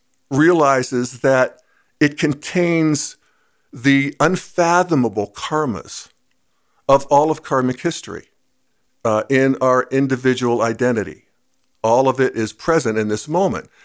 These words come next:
And integral theory, developmental theory in general, helps us understand that because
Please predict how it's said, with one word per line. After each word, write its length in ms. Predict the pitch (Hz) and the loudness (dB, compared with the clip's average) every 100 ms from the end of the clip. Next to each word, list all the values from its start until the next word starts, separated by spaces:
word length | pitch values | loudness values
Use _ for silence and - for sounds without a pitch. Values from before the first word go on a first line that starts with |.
| _ - | _ 0
And 180 | 156 160 | 2 4
integral 340 | 185 247 214 165 | 2 2 0 0
theory, 500 | - 247 143 117 _ | -2 0 0 -2 _
developmental 600 | 131 147 196 147 151 151 | -2 2 2 4 2 2
theory 280 | 147 151 143 | 0 -2 0
in 80 | 123 | 0
general, 360 | 170 214 143 | 0 2 0
helps 280 | 117 147 147 | 2 -2 0
us 140 | 135 - | -4 -2
understand 560 | 123 117 - 202 214 | -4 -4 -4 -2 0
that 240 | 113 98 - | 0 -2 -2
because 560 | 123 - 135 120 120 | -4 0 2 2 -2